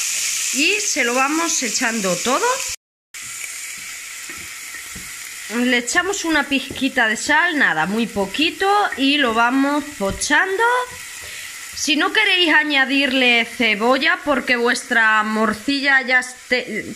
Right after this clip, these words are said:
tenga cebolla o lo que sea, o porque no os guste tanto como a nosotros, pues no se lo echéis.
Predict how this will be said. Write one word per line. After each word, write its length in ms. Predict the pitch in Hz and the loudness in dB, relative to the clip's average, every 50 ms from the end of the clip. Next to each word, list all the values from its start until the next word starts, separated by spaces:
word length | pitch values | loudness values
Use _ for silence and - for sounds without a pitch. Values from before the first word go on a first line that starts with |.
| - | -4
tenga 300 | - 262 254 262 254 254 | -2 0 2 2 2 0
cebolla 800 | 247 - 247 202 202 208 220 233 233 285 311 339 349 349 359 311 | 2 2 0 0 2 2 2 2 4 4 4 6 6 6 4 4
o 100 | 262 247 | 4 4
lo 180 | 226 220 214 - | 4 4 2 2
que 120 | 190 196 | 0 0
sea, 340 | - - - 269 294 339 381 453 453 - - - - - - - | 0 0 0 2 4 6 4 4 2 -2 -12 -14 -14 -14 -14 -8
o 180 | - - 269 - | 0 0 0 2
porque 300 | - 262 240 240 254 247 | 2 0 2 2 0 2
no 220 | 240 254 277 330 | 2 2 2 2
os 80 | 381 - | 0 2
guste 360 | 320 359 359 - - 349 294 | 2 0 0 2 2 0 0
tanto 480 | 285 - 254 240 233 233 - 233 226 196 | 2 2 0 2 0 0 -2 -2 -2 -2
como 560 | 220 226 226 220 220 220 220 214 214 214 214 | 0 -2 0 0 0 0 0 0 2 2 4
a 100 | 214 214 | 4 4
nosotros, 540 | 214 214 214 - - 302 311 330 320 415 453 508 539 554 - - - - - - - - - - - - - - - - - - - - - - - - - - | 2 0 -2 -2 0 0 0 2 2 4 4 6 4 2 0 -4 -12 -14 -16 -16 -18 -16 -16 -16 -16 -16 -16 -16 -16 -16 -16 -16 -16 -16 -16 -16 -16 -14 -6 0
pues 160 | 226 233 226 | 2 2 2
no 160 | 247 269 285 | 2 2 0
se 160 | - - 311 277 | 0 0 0 2
lo 80 | 247 | 2
echéis. 500 | 208 - - - 160 135 139 135 - - | 0 0 -2 -4 -4 -4 -4 -6 -8 -12